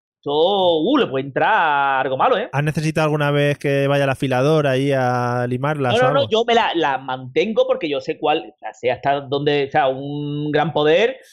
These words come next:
Speaker 1: conlleva una gran
Speaker 2: Sí,
Speaker 1: responsabilidad.
Speaker 2: sí,
Speaker 1: Yo
Speaker 2: sí.
Speaker 1: tengo que cortármela asiduamente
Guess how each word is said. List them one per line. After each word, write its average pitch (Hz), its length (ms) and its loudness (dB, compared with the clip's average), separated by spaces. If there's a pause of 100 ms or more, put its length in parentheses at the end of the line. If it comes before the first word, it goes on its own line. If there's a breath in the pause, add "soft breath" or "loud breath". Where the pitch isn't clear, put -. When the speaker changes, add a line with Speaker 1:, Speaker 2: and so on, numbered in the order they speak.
Speaker 1:
conlleva 156 300 2
una 175 100 2
gran 170 140 0
Speaker 2:
Sí, 156 180 0
Speaker 1:
responsabilidad. 151 540 2
Speaker 2:
sí, 135 80 -2
Speaker 1:
Yo 113 60 -4
Speaker 2:
sí. 120 40 -4
Speaker 1:
tengo 147 140 -6
que 139 80 -16
cortármela 196 640 0
asiduamente 202 880 -2